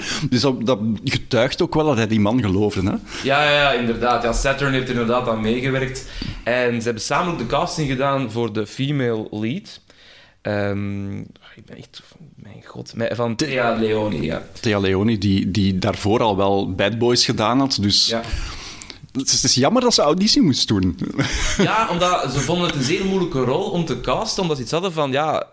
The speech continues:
Speaker 2: zij moet wel echt verliefd zijn op die man, eh, maar zij moet ook wel die, die, die twijfel kunnen spelen van, wat is hier aan de hand? Om dan op het einde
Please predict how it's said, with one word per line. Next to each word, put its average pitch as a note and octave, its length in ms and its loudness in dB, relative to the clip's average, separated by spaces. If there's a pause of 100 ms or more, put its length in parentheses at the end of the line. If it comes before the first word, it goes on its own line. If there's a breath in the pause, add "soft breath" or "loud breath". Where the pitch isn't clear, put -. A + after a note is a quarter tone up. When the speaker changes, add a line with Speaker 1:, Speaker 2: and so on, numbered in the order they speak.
(120)
Speaker 2:
zij B2 200 -2
moet B2+ 240 -2
wel A#2 200 2
echt - 200 -2
verliefd G#2 420 -4
zijn B2 280 -2
op G2+ 180 -6
die E2 140 -4
man, E3 460 -2 (420 loud breath)
eh, A2 420 2
maar A2+ 120 0
zij A2+ 100 0
moet A2 220 -4
ook C3+ 140 -4
wel C#3 460 0
die, A2 220 0
die, G#2 140 -2
die G2+ 120 0
twijfel D3+ 500 -4
kunnen C#3+ 240 -2
spelen C3 280 0
van, A2 220 -2
wat A#2+ 180 -2
is A#2 140 -2
hier A#2+ 160 0
aan G#2+ 180 -2
de G#2 60 -4
hand? D3 400 -4 (300 loud breath)
Om A#2+ 60 -6
dan B2+ 100 0
op A2+ 60 -2
het - 100 -14
einde D3+ 340 0